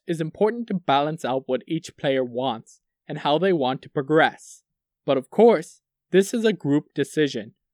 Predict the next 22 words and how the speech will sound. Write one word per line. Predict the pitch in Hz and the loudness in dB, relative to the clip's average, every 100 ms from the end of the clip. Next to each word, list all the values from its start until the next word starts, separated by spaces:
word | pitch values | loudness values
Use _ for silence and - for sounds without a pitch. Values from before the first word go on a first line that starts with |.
| _ _ | _ _
which | 143 | -10
should | - - 151 | -6 0 0
be | 165 220 | 0 -2
made | 180 131 131 | 0 0 -2
and | - 156 | -6 -8
discussed | 139 - 135 131 _ | -8 -4 -6 -6 _
by | 131 165 196 | 0 2 2
the | 151 | 0
group | - 127 127 - _ _ | -2 -4 -4 -8 _ _
as | 147 143 | -6 -2
a | 127 127 | -4 -4
whole. | - 165 139 - _ _ _ _ - | 2 2 2 -6 _ _ _ _ -8
The | |
purpose | 147 220 226 262 240 | -2 -2 0 -2 -4
of | 190 | -4
D | 170 170 | -2 -2
and | 151 | -2
D | 135 | -2
is | 135 - | -2 -6
to | |
have | 139 143 127 - | -4 -2 -2 -4
fun, | - 104 | -10 -10